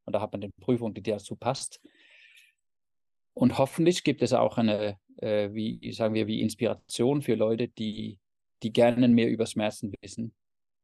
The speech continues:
äh, möchten, aber nicht genau wissen, was soll ich denn lesen oder wohin soll ich gehen oder welche, was ist relevant für mich oder so. Da kann man auch in den Curriculum aus-, äh, aus, äh, suchen und sie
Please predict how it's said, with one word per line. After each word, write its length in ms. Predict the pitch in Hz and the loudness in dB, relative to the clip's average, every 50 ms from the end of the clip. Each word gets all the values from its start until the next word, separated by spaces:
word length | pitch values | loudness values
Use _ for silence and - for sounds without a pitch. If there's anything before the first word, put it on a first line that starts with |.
| _ _ _ _ | _ _ _ _
äh, 400 | - 101 101 101 98 98 98 95 - | -10 -8 -6 -6 -6 -6 -6 -4 2
möchten, 480 | 110 127 143 139 - - 196 202 - _ _ _ _ _ _ _ _ _ _ _ _ _ _ _ _ | 2 2 2 2 0 -2 -2 -2 -4 _ _ _ _ _ _ _ _ _ _ _ _ _ _ _ _
aber 220 | - - 110 117 | -2 0 2 4
nicht 280 | 113 123 123 127 - - | 6 6 4 2 0 -2
genau 340 | - 113 107 101 107 113 107 | 0 0 2 2 2 0 0
wissen, 300 | 110 101 - 107 101 104 | -2 -4 -4 -6 -4 -2
was 300 | 101 104 - - - - | -4 -4 -4 -8 -10 -6
soll 180 | - 113 104 104 | -4 -2 -2 -2
ich 120 | 101 - | -4 -6
denn 180 | - 117 110 101 | -8 -6 -6 -2
lesen 340 | 104 113 123 120 120 117 | 0 0 0 2 0 0
oder 220 | 110 107 107 92 85 | 0 0 -2 -4 -4
wohin 380 | 92 110 113 110 104 113 113 107 | -2 -2 -2 -2 0 -2 -4 -2
soll 160 | - 110 107 | -4 -6 -6
ich 120 | 98 - | -8 -6
gehen 380 | - 120 117 117 117 113 110 104 | -4 -2 -2 0 -2 -2 -4 -6
oder 380 | 107 107 104 104 101 98 95 - | -6 -6 -6 -6 -8 -10 -14 -16
welche, 880 | - - 107 104 107 110 117 113 110 - 117 107 98 - 107 104 98 98 - _ _ _ | -16 -16 -14 -14 -4 -2 -2 -2 0 2 2 2 2 0 -2 -4 -4 -4 -8 _ _ _
was 340 | _ _ - - 110 113 - | _ _ 0 0 0 2 0
ist 260 | 120 104 - - - | -2 -6 -6 -4 -2
relevant 400 | 107 101 101 92 101 101 117 123 | 0 0 2 2 2 0 0 -2
für 120 | - - - | -4 -8 -8
mich 200 | 107 104 - - | -6 -8 -10 -10
oder 140 | - 107 101 | -12 -12 -10
so. 120 | - - - - - _ _ _ _ _ _ _ | -10 -12 -14 -16 -20 _ _ _ _ _ _ _
Da 100 | - 110 | -6 -6
kann 140 | 104 - 110 | -2 0 0
man 120 | 107 110 104 | 2 4 2
auch 140 | 104 101 | 2 2
in 120 | 107 107 104 | 0 -2 -2
den 160 | 107 107 110 | -2 -2 -2
Curriculum 480 | - - 104 113 110 - 113 107 104 107 | -6 -4 -4 -4 -4 -2 -4 -2 -2 -2
aus-, 320 | 101 110 107 - - - - | -4 -6 -8 -10 -12 -10 -8
äh, 320 | - - - - - - - - | -8 -8 -8 -10 -12 -14 -8 -4
aus, 420 | 117 117 113 - - - - - | -2 -2 -2 -4 -6 -10 -10 -6
äh, 360 | - 104 104 104 101 101 98 98 | -4 -2 -2 -2 -2 -2 -4 -4
suchen 340 | - - 127 120 - 127 120 | -2 0 0 2 2 2 2
und 160 | 107 104 101 | 2 -2 -4
sie 240 | - - 113 107 | -4 -4 -4 -6